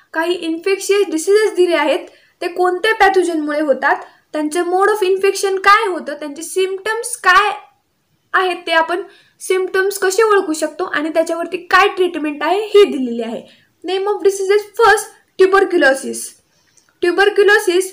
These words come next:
is done by pathogen Mycobacterium tuberculi. त्याचे इन्फेक्शन,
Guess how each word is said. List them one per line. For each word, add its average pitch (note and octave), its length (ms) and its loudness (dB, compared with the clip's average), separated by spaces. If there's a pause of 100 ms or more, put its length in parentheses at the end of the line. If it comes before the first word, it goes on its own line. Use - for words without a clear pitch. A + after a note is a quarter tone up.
(460)
is E4+ 340 0 (1800)
done F4+ 340 2
by E4+ 120 0 (120)
pathogen C#4+ 460 -4 (320)
Mycobacterium F4 800 0 (100)
tuberculi. B3 500 -2 (880)
त्याचे D#4 220 -4
इन्फेक्शन, F#4+ 720 0